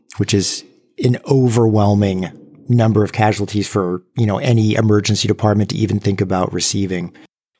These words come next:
Uh, Christchurch Hospital is actually the largest hospital in southern New Zealand. It has about six hundred beds, but still imagine, you know, forty-one casualties in forty-five minutes. There's,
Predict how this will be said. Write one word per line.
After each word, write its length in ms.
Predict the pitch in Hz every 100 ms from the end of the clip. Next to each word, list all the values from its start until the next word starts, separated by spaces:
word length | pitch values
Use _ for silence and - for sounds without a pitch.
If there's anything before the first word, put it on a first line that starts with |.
| -
Uh, 180 | - -
Christchurch 460 | - 151 - 139
Hospital 340 | 131 117 - 113
is 80 |
actually 320 | 110 107 120 107
the 120 | 104
largest 640 | 104 117 117 113 117 104
hospital 540 | 104 113 110 - 107 98
in 280 | 113 110 104
southern 340 | - 113 110
New 100 | 104
Zealand. 440 | 95 110 110 98 95
It 40 |
has 120 | 110
about 240 | 110 110 -
six 300 | - 101 -
hundred 460 | 120 107 101 95
beds, 400 | 107 104 98 95
but 180 | - 110
still 400 | - 123 101 95
imagine, 640 | 107 104 101 101 101 95 -
you 100 | 110
know, 80 |
forty-one 520 | - - 123 113 101 98
casualties 580 | 101 101 95 90 95
in 80 | 90
forty-five 440 | - 92 92 90 90
minutes. 280 | 92 90
There's, 280 | - 92 -